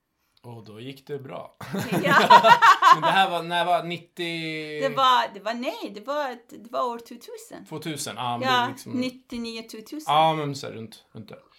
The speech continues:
Speaker 2: Mm. Men jag körde inte så mycket. Som jag utbildade mig färdig tvåtusenett, jag började jobba heltid som en studievägledare och så började jag jobba på två skolor samtidigt. Sen läste jag också parallellt utvecklingspsykologi, teoretisk psykologi,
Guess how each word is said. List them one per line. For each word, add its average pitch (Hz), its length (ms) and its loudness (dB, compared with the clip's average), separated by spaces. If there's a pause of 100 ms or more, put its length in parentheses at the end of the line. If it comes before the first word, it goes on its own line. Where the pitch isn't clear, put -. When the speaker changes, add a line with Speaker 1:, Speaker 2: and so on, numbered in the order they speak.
Speaker 2:
Mm. 240 300 -10 (320)
Men 202 300 -4
jag 185 100 -2
körde 190 300 -4
inte 359 200 -10
så 190 120 -14
mycket. 165 340 -10
Som 190 180 -12
jag 180 180 -4
utbildade 180 400 -14
mig 185 180 -18
färdig 180 460 -4
tvåtusenett, 185 720 -14
jag 185 120 -14
började 170 180 -12
jobba - 480 -10 (360)
heltid - 560 -10
som 180 120 -16
en 175 60 -14
studievägledare 175 1400 -12
och - 80 -18
så - 100 -18
började 160 240 -12
jag 160 60 -14
jobba 160 160 -16
på - 120 -20
två 175 300 -8
skolor 165 320 -18
samtidigt. 170 920 -16 (520)
Sen 160 200 -10
läste 165 260 -8
jag 165 120 -2
också 147 260 -12
parallellt 156 840 -8 (920)
utvecklingspsykologi, 160 1000 -16
teoretisk - 480 -20
psykologi, - 640 -20